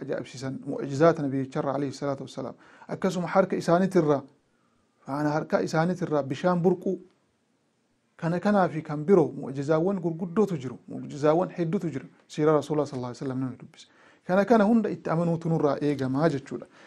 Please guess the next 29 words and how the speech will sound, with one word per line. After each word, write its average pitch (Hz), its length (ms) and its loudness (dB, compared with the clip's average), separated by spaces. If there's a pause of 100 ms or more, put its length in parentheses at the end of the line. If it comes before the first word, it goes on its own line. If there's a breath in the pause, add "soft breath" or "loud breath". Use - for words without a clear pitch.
(120 soft breath)
Rasuulli 170 280 0
sallallahu 151 280 4
alaihi 147 140 -2
wasallam 190 240 6 (360 loud breath)
jaalachuutu 151 560 4
nurraa 139 260 4
eegama. 151 480 6 (680 soft breath)
Eh, 147 420 6
isaan 160 440 0 (540)
arguuf, 139 380 4 (880)
isaaniif 143 460 -2 (180)
hawwuu, 170 600 8 (220)
rarra'uu, 160 540 4
waan 165 160 2
akkasii 175 500 -4
nurraa 151 300 2
eegama. 156 460 2 (360 soft breath)
Yoo 156 140 10
akkas 165 320 2
goonu 143 240 4
taane, 139 300 0 (100)
isaan 151 260 -4
kakabajnu 143 420 2
taate, 139 400 -2
isaan 160 300 0
guddisu, 135 500 -6 (240 soft breath)
haasa'u 156 400 -2
isaanii 151 360 0
guddisu, 139 460 -6